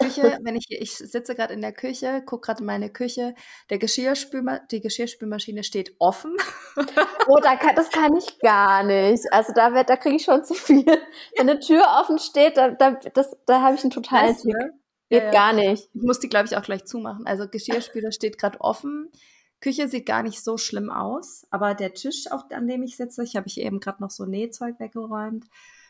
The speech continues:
Speaker 1: Ähm, Wohnzimmer ist eben grad die Bastelhölle. Ähm,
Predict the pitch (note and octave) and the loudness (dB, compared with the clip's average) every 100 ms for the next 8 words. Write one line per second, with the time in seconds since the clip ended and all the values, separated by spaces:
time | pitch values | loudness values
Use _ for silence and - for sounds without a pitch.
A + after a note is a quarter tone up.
0 | _ _ G3+ G3+ G3+ B3 B3+ B3+ A#3 G3 | _ _ -6 -2 0 0 0 -2 -2 -4
1 | - G3+ G#3 F3+ F#3 F#3 G3 G3+ - C4+ | -8 -8 -8 -10 -8 -2 -2 -2 -8 -10
2 | A#3+ A#3 B3 C#4+ F4 _ _ _ _ _ | -8 -8 -8 -10 -12 _ _ _ _ _
3 | - G3+ G#3 G#3 - | -6 -6 -6 -8 -14